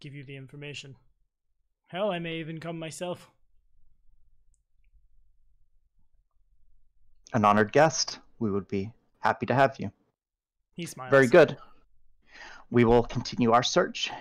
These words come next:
Speaker 2: You can continue yours, and should either of us bear fruit, we will let the other know, as we stand a better chance against this threat together than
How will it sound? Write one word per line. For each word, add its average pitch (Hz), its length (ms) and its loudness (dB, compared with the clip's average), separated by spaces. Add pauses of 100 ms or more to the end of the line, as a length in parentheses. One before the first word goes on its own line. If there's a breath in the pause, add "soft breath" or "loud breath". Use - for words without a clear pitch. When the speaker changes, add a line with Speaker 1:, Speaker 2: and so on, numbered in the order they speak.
Speaker 2:
You 110 180 -6
can 117 160 -8
continue 113 480 -4
yours, 127 480 -2
and 101 420 0
should - 200 -2
either 101 320 2
of 101 120 -2
us - 240 -2 (140)
bear 107 140 2
fruit, - 500 2 (880)
we 117 120 0
will 107 120 4
let 113 160 0
the 117 80 2
other 110 160 4
know, 120 300 4
as 107 260 2
we 113 60 -4
stand 113 340 4
a - 40 0
better 110 200 0
chance - 340 -4
against - 380 -6
this - 180 -8
threat - 260 -2
together 120 420 6
than 95 280 -4